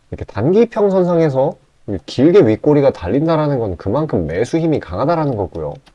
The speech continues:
이 매수 힘이 강하다, 이거 지수상에서 본다고 하면은 이제 공포보다는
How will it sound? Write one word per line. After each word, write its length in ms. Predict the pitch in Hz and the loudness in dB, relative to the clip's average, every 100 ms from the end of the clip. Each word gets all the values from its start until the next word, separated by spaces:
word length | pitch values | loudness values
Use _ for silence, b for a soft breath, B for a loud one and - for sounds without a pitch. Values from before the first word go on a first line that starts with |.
| _ | _
이 40 | 92 | -2
매수 240 | 110 - | 0 2
힘이 200 | 170 156 | 2 2
강하다, 460 | - 98 113 104 73 | -2 -4 -2 -2 -4
이거 160 | 120 135 | -2 0
지수상에서 680 | - 170 202 220 208 196 | 2 2 4 2 4 2
본다고 420 | 143 117 123 139 143 | 2 2 4 2 2
하면은 480 | 170 151 120 123 82 | 2 0 0 0 -2
이제 100 | 92 | -4
공포보다는 960 | - 151 151 214 190 151 104 104 120 | 0 0 4 6 6 4 2 -2 -6